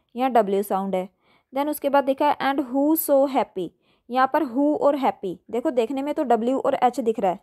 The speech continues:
लेकिन जब हम बोल रहे हैं who हु भी एच साउंड आपको आ रही है या ह की साउंड आपको सुन रही है, और हैप्पी यहाँ पर भी ह की साउंड आ रही है, तो यहाँ पर भी आपको clearly, अ, alliteration है जो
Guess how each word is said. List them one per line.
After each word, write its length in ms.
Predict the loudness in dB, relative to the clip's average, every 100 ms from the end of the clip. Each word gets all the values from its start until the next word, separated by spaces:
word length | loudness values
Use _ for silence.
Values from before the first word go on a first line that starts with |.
| -4
लेकिन 280 | -4 -2
जब 160 | -2 0
हम 120 | 0
बोल 140 | 2 2
रहे 160 | 2
हैं 120 | -2 -6 -2
who 260 | 2 2 0 _ _ _
हु 160 | -2 0
भी 200 | 0 -2 0
एच 180 | -2
साउंड 340 | -2 0 2 2
आपको 260 | 0 0
आ 80 | 0
रही 120 | 2
है 60 | 2
या 140 | 0
ह 220 | -2 -2 -4
की 160 | -4
साउंड 240 | -4 -2 0
आपको 220 | -2 -6
सुन 160 | -6
रही 120 | -2 -2
है, 80 |
और 160 | 0 -4
हैप्पी 340 | -4 -6 -4
यहाँ 360 | -8 -6 -6 -4
पर 140 | -2
भी 140 | -2 0
ह 180 | 0 0
की 160 | -2
साउंड 260 | -4 -2 0
आ 60 |
रही 140 | -2 -4
है, 100 | -8 _ -20 _ -4
तो 60 |
यहाँ 220 | 0 2
पर 140 | 2 2
भी 120 | 2
आपको 300 | 2 0 -6 -2
clearly, 520 | -2 0 0 -2 -4 -10 -8
अ, 220 | -6 -2
alliteration 540 | -2 -2 -2 -4 -2 -2
है 140 | -2
जो 280 | 0 -2